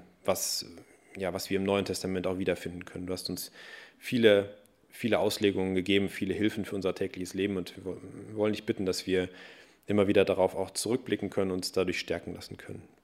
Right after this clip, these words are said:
Danke, dass du, Herr Jesus, danke, dass du zu unserem Fluch geworden bist. Danke, dass du unseren Fluch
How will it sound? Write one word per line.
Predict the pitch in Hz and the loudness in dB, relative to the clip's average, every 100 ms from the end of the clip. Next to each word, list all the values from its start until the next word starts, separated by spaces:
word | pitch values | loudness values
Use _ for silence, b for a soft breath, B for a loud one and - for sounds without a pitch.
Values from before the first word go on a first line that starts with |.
| _ _ _ _ _ _ - - | _ _ _ _ _ _ -10 0
Danke, | 101 113 | 2 4
dass | 98 95 - | 4 2 -2
du, | 107 104 | -2 -2
Herr | - 98 | -2 -4
Jesus, | 92 90 90 | -4 -4 -8
danke, | - 92 95 | -6 -4 -2
dass | 92 - | -4 -2
du | 107 110 | 2 2
zu | 110 - 107 | 2 -2 -4
unserem | 95 92 | -2 -2
Fluch | - 110 - | 0 0 0
geworden | 92 95 90 | 0 2 2
bist. | 90 - - B B B | 0 -2 -6 B B B
Danke, | - 92 | -4 0
dass | 98 - | 0 -2
du | 110 | -2
unseren | 110 101 | 2 2
Fluch | 92 - 113 | 2 2 2